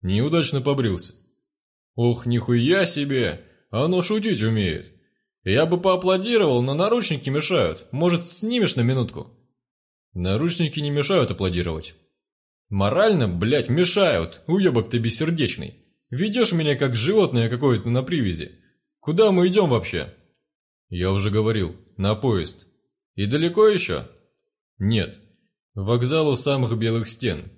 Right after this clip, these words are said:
на поверхности". "Я тебя сейчас, наверное, расстрою, но город у нас тоже стеной огорожен,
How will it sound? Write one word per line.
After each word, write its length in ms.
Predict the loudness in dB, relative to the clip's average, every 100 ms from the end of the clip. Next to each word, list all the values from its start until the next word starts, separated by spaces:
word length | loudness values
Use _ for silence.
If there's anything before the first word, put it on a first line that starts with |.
| -6
на 160 | -4
поверхности". 760 | 0 2 2 0 -6 -12 -14 -20 _ _ _ _ _ _ _ _
"Я 200 | -4 -2
тебя 320 | 0 2 2 2
сейчас, 340 | 2 0 0
наверное, 420 | 2 2 2 2
расстрою, 760 | 2 0 0 2 2 0 -4 -6
но 260 | 0 2 4
город 360 | 4 4 6
у 40 | 4
нас 240 | 2 0
тоже 340 | 4 4 6 2
стеной 540 | 2 2 4 4 4
огорожен, 580 | 4 2 2 2 -2